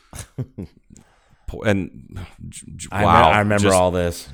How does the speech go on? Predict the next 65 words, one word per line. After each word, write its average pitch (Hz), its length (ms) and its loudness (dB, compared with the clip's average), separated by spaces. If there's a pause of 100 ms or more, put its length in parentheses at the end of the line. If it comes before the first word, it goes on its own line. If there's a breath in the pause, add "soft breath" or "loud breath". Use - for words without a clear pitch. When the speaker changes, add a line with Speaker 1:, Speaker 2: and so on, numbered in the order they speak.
(160)
Speaker 1:
It 90 60 -14
was 90 100 -6
Speaker 2:
this, 120 240 4
Speaker 1:
crazy. 87 120 -2
Speaker 2:
this 117 140 2
sh-, - 140 -2
I 113 160 2
need 143 160 0
to 110 80 2
watch 90 420 0
these 87 220 -4
shows. 80 420 -4
I 82 160 -4
was 90 140 -6
like, 85 320 -8
I 110 120 0
don't 135 140 2
wanna, 135 220 0 (200 loud breath)
I 139 60 4
don't 165 60 4
know 220 80 6
if 214 100 2
I 175 60 -2
wa-, 156 120 -4
really 135 200 -4
wanna 123 180 -2
reminisce 98 520 -2
because 107 400 -6 (560)
it's - 180 -6
not, 95 240 -6
I 85 100 -6
don't, 85 220 -8
I 90 80 -4
don't 87 220 -8
really 85 220 -6 (100)
reminisce. 82 520 -6 (420 soft breath)
It's 85 240 -6
Speaker 1:
Yeah. 82 60 -4
Speaker 2:
the, 101 200 0
uh, 85 300 -2 (440)
but 90 120 -2
Eight 95 220 -4
Mile 95 280 -4
is 82 120 -8
a 80 60 -8
sh-, - 160 -10
is 92 160 -6
a 90 60 -4
movie 87 280 -4
I 87 80 -2
need 85 160 -6
to 80 80 -6
rewatch 78 500 -6
'cause 85 160 -6
I, 90 100 -4
I, 101 220 -4
I 80 120 -8
remember 90 400 -6
that. 80 240 -4
I 95 40 -6
remember 120 240 -2
thinking, 110 260 -8
"Oh 113 200 -4
god, 110 280 -6
somebody 98 360 -10